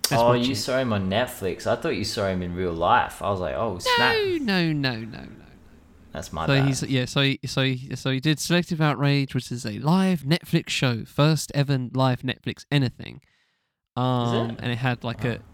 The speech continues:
Speaker 1: yeah, yeah, it's the first live Netflix show. And, um, they had some, like, before, um, hosted by Ronnie Chang, and, uh, had a few comedians doing some, doing some five minutes, uh, bits,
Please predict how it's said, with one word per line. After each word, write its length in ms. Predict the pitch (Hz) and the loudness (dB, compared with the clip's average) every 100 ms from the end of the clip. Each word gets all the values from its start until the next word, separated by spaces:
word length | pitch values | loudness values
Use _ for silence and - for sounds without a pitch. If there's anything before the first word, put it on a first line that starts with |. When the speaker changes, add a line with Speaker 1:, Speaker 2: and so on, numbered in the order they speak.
| - | -14
Speaker 1:
yeah, 180 | - 202 | -2 0
yeah, 280 | 302 247 233 | 0 -2 -4
it's 120 | - | -6
the 60 | |
first 360 | - 170 170 - | -6 -4 -4 -4
live 220 | 151 151 | -4 -4
Netflix 340 | 151 151 151 - | -6 -6 -8 -8
show. 220 | 117 147 _ _ _ _ _ _ _ _ _ - | -12 -12 _ _ _ _ _ _ _ _ _ -14
And, 420 | - 131 131 127 131 | -2 0 0 0 0
um, 440 | 131 131 127 123 - _ _ _ | 2 2 0 -4 -10 _ _ _
they 80 | - | 0
had 160 | 139 135 | 0 2
some, 140 | 143 | 0
like, 200 | 135 151 | 0 0
before, 720 | 143 - 170 165 165 160 160 - _ _ _ | -2 -2 0 2 2 2 0 -6 _ _ _
um, 580 | 135 135 135 135 131 127 | -4 -2 0 0 -2 -4
hosted 300 | 131 131 - | -2 -2 -2
by 100 | 117 | -6
Ronnie 240 | 113 107 110 | -6 -8 -8
Chang, 800 | - 175 165 160 160 151 151 - | -4 2 4 4 2 0 -6 -8
and, 400 | 120 120 117 113 | -10 -8 -10 -8
uh, 180 | 120 117 | -6 -6
had 220 | 123 117 | -8 -8
a 100 | 117 | -8
few 200 | - 123 | -4 -6
comedians 420 | - 131 123 123 | -2 0 0 -2
doing 280 | - 123 120 | -2 -4 -4
some, 300 | - 127 120 | -6 -6 -6
doing 200 | 110 120 | -6 -6
some 160 | - 123 | -6 -4
five 240 | 127 123 | -2 -2
minutes, 400 | 127 127 143 - | -4 -6 -10 -8
uh, 160 | 123 123 | -6 -4
bits, 420 | 127 127 - | -2 -4 -6